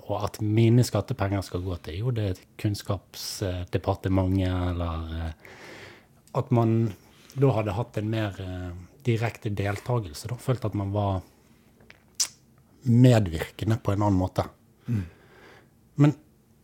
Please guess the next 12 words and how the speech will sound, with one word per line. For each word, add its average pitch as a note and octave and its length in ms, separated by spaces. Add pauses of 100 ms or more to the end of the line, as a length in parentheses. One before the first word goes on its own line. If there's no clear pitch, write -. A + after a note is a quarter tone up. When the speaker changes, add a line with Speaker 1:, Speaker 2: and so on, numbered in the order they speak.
(240)
Speaker 1:
videre C#3 880
i, A#2+ 560 (300)
i B2+ 220
ditt A2+ 520
arbeid, A2+ 880 (1160)
akkurat C3+ 360
disse C#3 240
her B2 300
sosiale G#2+ 1000 (240)
prosessene - 920 (220)
med A#2 400 (240)
beslutninger, F2+ 1080